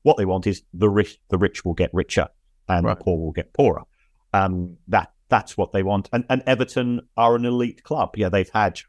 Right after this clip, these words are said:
Speaker 1: relatively poor results in the last two or three seasons, but that's for footballing reasons, which,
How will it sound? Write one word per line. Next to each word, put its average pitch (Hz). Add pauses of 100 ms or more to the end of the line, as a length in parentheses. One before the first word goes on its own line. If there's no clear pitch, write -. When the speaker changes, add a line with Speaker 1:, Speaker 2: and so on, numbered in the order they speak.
Speaker 1:
relatively 85 (120)
poor 90
results 87
in 87
the 85
last 87
two 92
or 85
three 82
seasons, 90
but - (600)
that's -
for -
footballing 85
reasons, 80
which, -